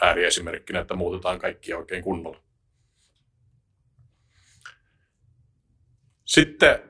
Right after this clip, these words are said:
jos mennään eteenpäin, niin tuo, sitten tässä vaan ihan muutama kalvo,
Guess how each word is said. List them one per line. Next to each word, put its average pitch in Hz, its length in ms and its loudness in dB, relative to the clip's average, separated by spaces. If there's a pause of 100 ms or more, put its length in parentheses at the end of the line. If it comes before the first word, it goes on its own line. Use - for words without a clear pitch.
(100)
jos 127 220 8
mennään 110 580 6
eteenpäin, 113 720 8
niin 101 260 -4
tuo, 101 480 8 (200)
sitten 120 380 4
tässä 113 200 6
vaan 110 240 10
ihan 120 280 6
muutama 113 560 4
kalvo, 98 440 6